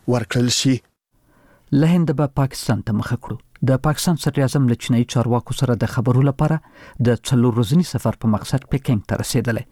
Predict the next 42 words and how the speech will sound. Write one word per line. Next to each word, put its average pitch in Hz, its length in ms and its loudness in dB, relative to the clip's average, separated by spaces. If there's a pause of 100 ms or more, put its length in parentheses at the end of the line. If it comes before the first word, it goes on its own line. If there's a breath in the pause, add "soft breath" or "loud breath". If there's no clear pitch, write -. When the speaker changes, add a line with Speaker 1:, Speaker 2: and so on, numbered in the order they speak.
(400 loud breath)
Speaker 2:
عمران 120 300 0
خان 139 200 0
د 120 100 -2
خپل 131 200 -2
سفر 120 380 -2
په 120 140 -4
پیل 123 120 0
کې - 220 -4
پرون 123 260 2
د 120 140 0
دوه 127 200 0
زره 123 220 0
دوه 113 140 2
ویشتم 139 280 0 (100)
کال 131 180 2 (460 loud breath)
د 117 160 2
ژمني 131 340 4
اولمپیک 117 480 -2
د 117 100 2
لوبو 139 240 0
د 165 140 -2
پرانیستو 120 480 0
په 113 140 0
مراسمو 113 420 2
کې 117 180 -2
ګډون 139 240 2
وکړ - 680 -4
او - 20 0 (140)
تمه 170 180 2
ده 160 120 0
چې - 140 -4
د - 80 -6
خپل - 220 -2
سفر - 340 -2
په - 80 -2
دوام 123 240 2
کې 139 200 -4
به 147 100 2
له 131 140 -4
چینایي 117 280 2
چارواکو 123 480 0
سره 175 160 0